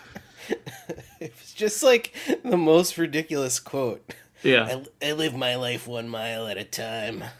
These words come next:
Speaker 2: Right.
Speaker 1: Like, one quarter mile at a time."
Speaker 2: <laughs> That was, in my opinion,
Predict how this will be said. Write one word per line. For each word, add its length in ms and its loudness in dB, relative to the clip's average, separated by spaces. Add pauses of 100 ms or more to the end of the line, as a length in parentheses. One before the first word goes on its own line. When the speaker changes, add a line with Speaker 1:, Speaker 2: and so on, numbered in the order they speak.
(120)
Speaker 2:
Right. 220 -2
Speaker 1:
Like, 100 -4
one 240 -2
quarter 400 -2
mile 340 0
at 140 -2
a 80 -8
time." 560 -4
Speaker 2:
<laughs> 220 -12
That 240 0
was, 400 -6 (560)
in 180 0
my 200 6
opinion, 640 -2